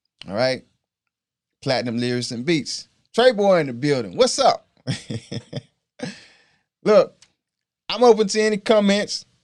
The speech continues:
If y'all wanna drop, you know, any comments below, if, let me know how you feel about this. Engineers speak up, producers speak up. Let's talk about it. On the other hand, maybe you listening to this episode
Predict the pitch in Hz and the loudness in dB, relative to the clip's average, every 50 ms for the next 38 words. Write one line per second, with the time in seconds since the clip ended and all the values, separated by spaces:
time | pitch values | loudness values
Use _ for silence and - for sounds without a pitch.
0 | _ _ _ _ - 135 156 190 196 196 190 185 185 185 185 180 180 165 147 165 | _ _ _ _ -14 -10 -2 0 4 4 4 4 4 2 0 0 -2 -4 0 2
1 | 190 185 180 180 - _ _ _ _ _ _ _ 156 170 170 170 175 180 175 165 | 4 4 4 2 -2 _ _ _ _ _ _ _ -6 -2 -2 0 -2 -2 -4 -4
2 | - - 190 185 180 180 170 160 - 165 165 170 165 170 175 175 175 _ _ _ | 0 0 0 2 2 0 -2 -2 -2 0 2 4 4 4 4 2 0 _ _ _
3 | _ _ _ - - - - - _ _ _ _ _ _ - 143 170 160 170 180 | _ _ _ -4 -4 -4 -4 -4 _ _ _ _ _ _ -4 0 0 0 0 0
4 | 175 170 165 165 165 156 156 156 151 151 - 185 175 165 156 135 160 151 151 151 | -2 0 0 2 2 2 0 0 -4 -6 -4 -4 0 0 0 2 2 2 2 2
5 | 151 165 165 165 165 165 - - _ _ - - 190 190 160 165 165 165 165 165 | 0 -2 -2 -2 -2 -4 -8 -14 _ _ -6 -2 -2 -2 -2 -2 -2 -2 0 0
6 | 160 156 - - - 170 165 165 - 165 165 160 - - _ - 120 113 160 170 | 0 -2 -4 -2 -4 -4 -4 0 2 2 2 2 0 -4 _ -10 -6 0 0 0
7 | 175 - - - - - 180 175 165 - 175 170 170 170 180 208 196 - - 240 | 0 0 -6 -8 -8 -6 -6 -6 -4 0 2 2 2 2 -2 -6 -6 -4 -4 -6
8 | 220 214 214 196 160 143 160 139 110 85 - - _ _ _ _ _ _ _ - | -6 -4 -6 -6 -2 2 2 2 2 2 -2 -8 _ _ _ _ _ _ _ -6
9 | - 156 165 165 175 185 196 190 180 180 175 170 170 175 175 170 165 160 _ _ | -4 -2 0 2 4 4 4 4 2 2 2 0 0 0 0 -2 -4 -6 _ _
10 | _ _ _ _ - 156 180 185 190 185 180 185 185 185 190 185 - 190 170 - | _ _ _ _ -2 0 0 0 0 0 -2 0 0 0 -2 -2 -2 -6 -8 -4
11 | - 190 175 175 170 - - 170 170 160 - 160 - - 180 160 160 160 156 156 | -4 -2 -2 -2 -2 -2 0 0 0 0 0 -6 -4 0 2 2 4 6 4 4
12 | 156 151 | 2 0